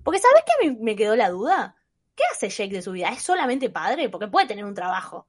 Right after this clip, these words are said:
que no sea tanto, claro, o sea, es verdad que el trabajo de detective era un montón y no lo podía hacer mientras criaba al pendejo, porque encima Amy tenía un trabajo re importante y todo. Pero como que a mí me quedó la duda de qué hacía.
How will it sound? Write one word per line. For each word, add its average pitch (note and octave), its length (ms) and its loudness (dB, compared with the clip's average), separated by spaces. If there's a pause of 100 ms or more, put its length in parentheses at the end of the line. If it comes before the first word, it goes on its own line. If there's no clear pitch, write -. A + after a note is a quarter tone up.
que G#3+ 120 -2
no G#3+ 100 -2
sea A3+ 320 4
tanto, G#3 360 -2
claro, C4+ 440 6
o G3+ 60 -4
sea, F#3+ 320 -6 (120)
es B3 120 4
verdad B3+ 260 6
que A3+ 60 -2
el A3 80 -4
trabajo A3+ 320 2
de G#3+ 80 0
detective G#3+ 400 -4
era B3 100 2
un A3+ 60 -6
montón G#3+ 420 -4
y G#3+ 80 -8
no G#3+ 120 -2
lo A3 120 2
podía G#3 320 -2
hacer F#3 480 -6
mientras F#3 440 -18
criaba G3 260 -2
al F#3 100 -4
pendejo, G3+ 420 -2
porque F#3 180 -12
encima F#3+ 320 -8
Amy A3+ 380 -4
tenía F3+ 280 -10
un G3 40 -6
trabajo F#3+ 320 -6
re F#3+ 120 -10
importante G#3+ 460 -8
y G#3+ 40 -12
todo. G#3 300 -4 (420)
Pero A3+ 220 4
como B3 200 -2
que B3 80 0
a C4 60 2
mí E4+ 120 -4
me A4 80 -2
quedó D4+ 100 -2
la D#4+ 160 2
duda E4 200 2
de G3+ 200 -4
qué C4+ 80 -4
hacía. F#3+ 460 -10